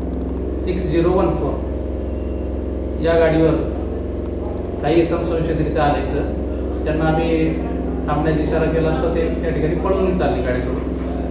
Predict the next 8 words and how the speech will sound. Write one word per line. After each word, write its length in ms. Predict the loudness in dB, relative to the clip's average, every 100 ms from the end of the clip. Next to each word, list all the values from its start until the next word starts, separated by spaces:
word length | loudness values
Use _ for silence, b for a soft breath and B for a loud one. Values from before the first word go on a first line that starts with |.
| -4 -4 -2
त्याच 180 | 0 0
वेळी 160 | 0 0 -2 -2 -2 -2 0 0
तेथील 320 | 0 0 0
स्टाफने 360 | 4 4 4 2
आणि 280 | 2 0
त्याचा 180 | 2 2
पाठलाग 420 | 2 2 2 0
केला, 180 | 0 0